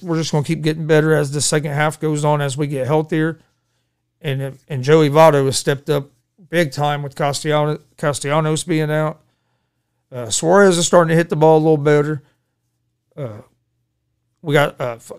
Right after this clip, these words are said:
Jo-, rookie Jonathan India is playing lights out. Uh, Kyle Farmer's playing lights out at shortstop. Uh, you got Tyler Stevenson that's been p-, big. He hit,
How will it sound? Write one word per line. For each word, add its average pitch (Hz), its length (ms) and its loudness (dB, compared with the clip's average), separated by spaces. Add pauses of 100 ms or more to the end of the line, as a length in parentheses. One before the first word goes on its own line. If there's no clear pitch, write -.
(160)
Jo-, - 220 -8
rookie 175 300 -2
Jonathan 160 400 0
India 156 280 0
is 147 120 -4
playing 143 280 -4
lights 151 400 -2
out. 156 400 0 (640)
Uh, 120 380 -10 (480)
Kyle 165 220 4
Farmer's 156 420 0
playing 147 280 -6
lights 147 260 0
out 143 140 -4
at 120 80 -12
shortstop. 165 800 -2 (1120)
Uh, 120 80 -20 (180)
you 156 140 -6
got 143 160 0
Tyler 156 300 4
Stevenson 156 640 -2
that's 147 180 -6
been 151 180 -4
p-, 202 80 -16 (180)
big. 160 440 2 (840)
He 156 180 0
hit, 156 280 2